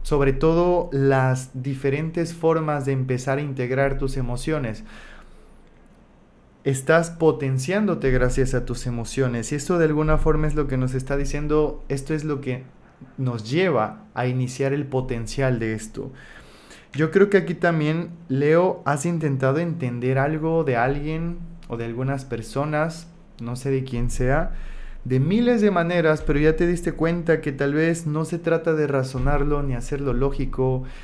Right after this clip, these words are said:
ni de decir, "Es que es muy guan-, muy bueno, muy malo, no sé qué es".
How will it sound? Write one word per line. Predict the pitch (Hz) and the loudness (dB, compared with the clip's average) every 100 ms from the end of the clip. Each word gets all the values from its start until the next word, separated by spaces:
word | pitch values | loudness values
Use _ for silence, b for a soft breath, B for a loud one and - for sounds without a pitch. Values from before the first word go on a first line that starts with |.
| B B | B B
ni | 131 131 | -2 0
de | 123 120 | 2 0
decir, | 117 117 147 151 151 - - | -2 -4 -2 -2 -4 -10 -14
"Es | 127 | -10
que | - | -4
es | 131 | 0
muy | 131 127 | 2 2
guan-, | 143 160 170 165 | 2 0 0 -2
muy | 143 135 | -2 0
bueno, | 135 170 170 170 | 2 0 0 0
muy | 147 | 0
malo, | 131 143 170 170 165 139 | 2 2 2 2 2 2
no | 139 139 | -2 -4
sé | 151 131 | -6 -4
qué | 139 160 | 0 6
es". | 196 | 6